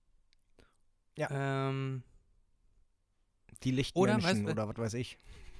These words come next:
Speaker 2: ich, ich hab ne Idee, ja, das ist, das ist zu vage. Das ist, außerdem ist das nicht catchy genug. Wir können nehmen, äh, Gift versickert im Boden, Licht nicht.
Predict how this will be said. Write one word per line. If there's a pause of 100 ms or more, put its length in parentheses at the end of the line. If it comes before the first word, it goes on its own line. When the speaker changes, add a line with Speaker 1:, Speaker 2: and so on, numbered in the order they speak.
(380)
Speaker 2:
ich,
ich
hab
ne
Idee,
ja,
das
ist,
das
ist
zu
vage. (360)
Das
ist,
außerdem
ist
das
nicht
catchy
genug.
Wir
können
nehmen, (540)
äh,
Gift
versickert
im
Boden,
Licht
nicht.